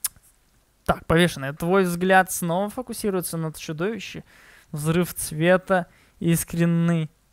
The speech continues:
испепе-, блядь, испещренный темной сеткой вен. В это,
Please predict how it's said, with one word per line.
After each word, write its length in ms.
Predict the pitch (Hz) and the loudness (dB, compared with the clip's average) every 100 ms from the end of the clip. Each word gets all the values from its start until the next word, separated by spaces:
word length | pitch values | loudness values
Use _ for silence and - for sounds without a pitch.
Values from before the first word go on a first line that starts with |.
| _ _ - | _ _ -8
испепе-, 500 | 170 - 170 - 170 | -8 -8 -12 -10 -8
блядь, 320 | 151 147 139 | -4 -4 -6
испещренный 1300 | 175 165 - _ _ _ 196 170 202 190 196 185 180 | -14 -20 -20 _ _ _ -14 -10 -8 -4 -4 -4 -4
темной 500 | 170 165 170 165 156 _ - | -2 0 2 0 -2 _ -10
сеткой 500 | - 165 - 175 160 | 0 2 2 2 2
вен. 340 | 190 170 170 - _ - - _ | 4 2 0 -10 _ -20 -20 _
В 220 | 170 175 | -2 6
это, 580 | 247 247 240 233 220 - | 6 8 6 6 4 0